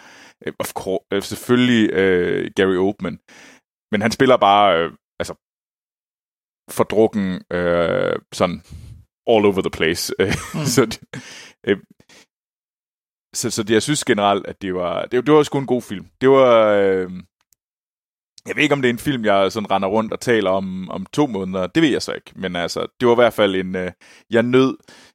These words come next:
Speaker 1: de, øh, de to timer og et kvarter, øh, rigtig meget, jeg så den. Så fire stjerner for mig.
Speaker 2: Hvad med dig, Morten?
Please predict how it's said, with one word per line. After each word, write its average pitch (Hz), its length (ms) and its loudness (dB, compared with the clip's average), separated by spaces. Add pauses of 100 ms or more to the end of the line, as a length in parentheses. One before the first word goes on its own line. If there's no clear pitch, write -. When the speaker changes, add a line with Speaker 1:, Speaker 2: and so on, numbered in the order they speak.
(120)
Speaker 1:
de, 107 200 -2
øh, 92 420 2
de 104 60 -10
to 117 240 0
timer 101 240 -2
og 95 40 2
et 90 80 -4
kvarter, 98 300 0
øh, 87 600 -4
rigtig 95 240 -2
meget, 87 240 -6 (140)
jeg 90 100 -10
så - 160 -10
den. - 100 -20 (760)
Så - 240 -4
fire - 180 2
stjerner 123 280 2
for 117 100 -4
mig. 82 200 -6 (920)
Speaker 2:
Hvad 127 100 -10
med 127 100 -12
dig, 117 140 -12
Morten? 120 300 -16